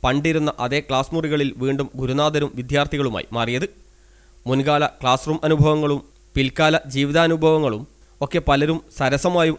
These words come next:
ഗൗരവമായും പങ്കുവച്ചത് ഗുരുനാഥർക്കും പുതുമയായി. സതീർത്ഥ്യ സംഗമം ഡോക്ടർ കെ അബ്ദുൽ മജീദ് ഉദ്ഘാടനം ചെയ്തു. പ്രധാനാധ്യാപകൻ ശ്രീനിവാസൻ, പൂർവാധ്യാപകരായ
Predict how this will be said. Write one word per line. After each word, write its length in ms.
ഗൗരവമായും 600
പങ്കുവച്ചത് 460
ഗുരുനാഥർക്കും 580
പുതുമയായി. 440
സതീർത്ഥ്യ 480
സംഗമം 320
ഡോക്ടർ 300
കെ 80
അബ്ദുൽ 240
മജീദ് 340
ഉദ്ഘാടനം 380
ചെയ്തു. 180
പ്രധാനാധ്യാപകൻ 760
ശ്രീനിവാസൻ, 540
പൂർവാധ്യാപകരായ 840